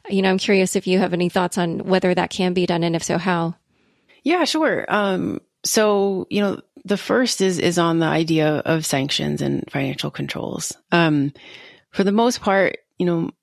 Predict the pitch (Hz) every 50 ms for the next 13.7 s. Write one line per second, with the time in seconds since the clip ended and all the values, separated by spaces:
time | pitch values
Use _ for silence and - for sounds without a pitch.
0 | _ _ - 175 175 175 175 - 165 156 160 160 - - 156 151 - 220 262 285
1 | 247 - - 240 226 220 214 214 - - 185 190 185 170 165 170 185 185 180 180
2 | - - 170 175 175 - 170 165 165 160 - 170 160 160 - - 175 180 190 -
3 | 190 180 165 - - - - 165 165 160 160 160 160 156 156 160 - - - -
4 | _ _ _ _ - - 160 156 165 185 180 - 190 170 180 190 196 196 180 175
5 | 185 - - - 185 139 139 151 151 151 156 160 - _ _ - - _ _ _
6 | - 170 170 165 160 156 147 156 151 - - 175 165 156 - - 165 170 - -
7 | 170 165 165 160 160 156 151 - _ _ _ - 160 156 151 151 151 151 151 151
8 | 156 151 - - - 147 151 147 143 - 139 139 143 139 135 135 135 127 117 95
9 | - 123 - 135 156 - - - - - - - - - _ _ - 143 143 -
10 | - - 139 - - - - 131 135 110 73 78 - - - - - _ _ _
11 | - - - 170 156 147 147 151 147 143 - - - _ _ _ - 160 151 156
12 | - - 160 147 151 151 - - - - 165 160 156 143 156 156 - - 160 151
13 | 147 147 151 151 151 147 151 147 143 143 139 - - -